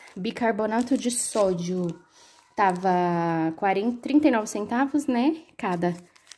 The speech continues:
saquinho desse, ó, com quarenta gramas. Então, eu peguei dois.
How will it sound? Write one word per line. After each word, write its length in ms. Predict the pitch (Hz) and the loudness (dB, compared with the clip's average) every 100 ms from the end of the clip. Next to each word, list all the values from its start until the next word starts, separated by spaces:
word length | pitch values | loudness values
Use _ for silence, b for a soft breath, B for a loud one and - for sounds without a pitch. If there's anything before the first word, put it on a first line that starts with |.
| - | -10
saquinho 520 | - 180 180 196 180 | -4 -4 -2 -2 0
desse, 360 | 170 190 - 190 | 2 0 0 -4
ó, 80 | |
com 180 | 165 180 | -2 -4
quarenta 500 | 175 180 180 190 208 | -2 0 0 -2 -2
gramas. 680 | 175 170 165 202 320 - - B B - 190 | -2 0 2 2 0 -2 -8 B B -10 -8
Então, 220 | 175 185 | -2 -2
eu 60 | |
peguei 300 | 180 190 196 | 0 0 0
dois. 760 | 175 165 151 160 254 320 - | 0 0 2 2 2 0 -4